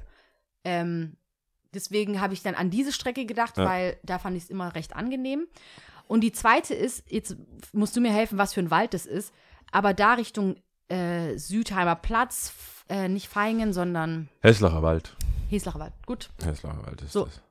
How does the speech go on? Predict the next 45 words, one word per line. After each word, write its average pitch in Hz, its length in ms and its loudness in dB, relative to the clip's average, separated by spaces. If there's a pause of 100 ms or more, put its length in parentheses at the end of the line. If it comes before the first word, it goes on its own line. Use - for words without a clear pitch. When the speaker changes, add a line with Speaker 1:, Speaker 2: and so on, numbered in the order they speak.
(180)
Speaker 1:
dann 214 320 4
Speaker 2:
Da 170 60 2
gibt's - 160 4
auch 196 60 10
einen 226 140 8
Speaker 1:
diesen 196 140 8
Wald. - 140 6
Speaker 2:
Hesler 90 300 6 (640)
Wasserfall, 76 680 -2
Wasserfälle, 76 720 -2
aber 78 200 -2
die 76 160 -8
sind 76 360 -8
gut - 180 -4
ausgetrocknet. - 800 -8 (640)
Speaker 1:
Ja, 190 260 0
dann 208 260 2
den 196 240 4
Wald. 151 380 2
Dann, 208 320 0
d-, 180 160 -2
das 220 160 -2
finde 233 140 0
ich 185 100 -4
auch 254 140 4
noch 269 140 0
sehr 240 180 2
schön 247 300 0
und 202 220 -4 (1000)
halt 220 260 4
alles 277 260 6
du, 240 200 0 (120)
so, 233 300 2
so 208 260 -2
ein 214 140 2
bisschen - 560 0
weiter 208 400 2 (360)
raus. 147 400 -6 (400)
Du 202 80 0
musst, 220 240 2
was 202 120 4
heißt 220 100 0
hier 202 100 2
ein 175 80 0
bisschen? 143 520 -6